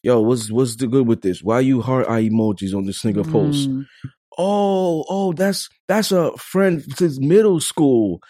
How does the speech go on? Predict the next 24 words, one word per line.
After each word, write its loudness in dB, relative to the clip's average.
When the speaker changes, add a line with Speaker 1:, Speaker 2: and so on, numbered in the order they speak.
Speaker 1:
Like, 4
we, 2
we 0
good." 6
"Oh, 2
word? 4
Oh, 2
okay, 2
so 4
the 4
friends, 2
the 0
male 6
friends 2
thing 4
didn't 4
register 2
in 4
my 4
rules?" 6
I 2
said 4
to -2
her, 2